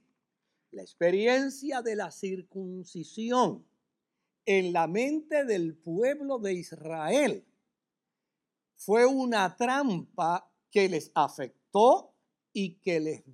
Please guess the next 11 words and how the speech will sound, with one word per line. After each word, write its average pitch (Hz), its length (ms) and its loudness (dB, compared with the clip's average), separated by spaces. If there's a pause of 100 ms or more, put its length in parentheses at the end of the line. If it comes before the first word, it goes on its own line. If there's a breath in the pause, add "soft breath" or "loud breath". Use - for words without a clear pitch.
dañó 165 680 -6 (300)
a 139 220 2
ellos 214 500 -2
mismos 196 840 -4 (680)
en 165 240 0
el 127 200 -2
plan 202 440 0 (160)
y 160 160 -2
en 143 140 -6
el 131 140 -8
propósito 160 1000 -8